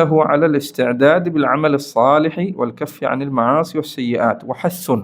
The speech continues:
حث. ആ. അവനെ പ്രചോദിപ്പിക്കലാണ്, അവന് പ്രോത്സാഹനം നൽകലാണ്, അവനെ പ്രേരിപ്പിക്കലാണ്.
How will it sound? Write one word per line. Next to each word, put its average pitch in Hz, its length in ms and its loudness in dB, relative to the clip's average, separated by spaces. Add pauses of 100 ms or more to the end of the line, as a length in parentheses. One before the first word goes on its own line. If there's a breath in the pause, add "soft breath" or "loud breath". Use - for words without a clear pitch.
(220)
حث. - 200 -12 (1800)
ആ. 131 280 -2 (920 loud breath)
അവനെ 113 340 2
പ്രചോദിപ്പിക്കലാണ്, 117 920 2 (360)
അവന് 117 220 -6
പ്രോത്സാഹനം 135 640 2
നൽകലാണ്, 107 500 0
അവനെ 117 240 -6
പ്രേരിപ്പിക്കലാണ്. 123 760 2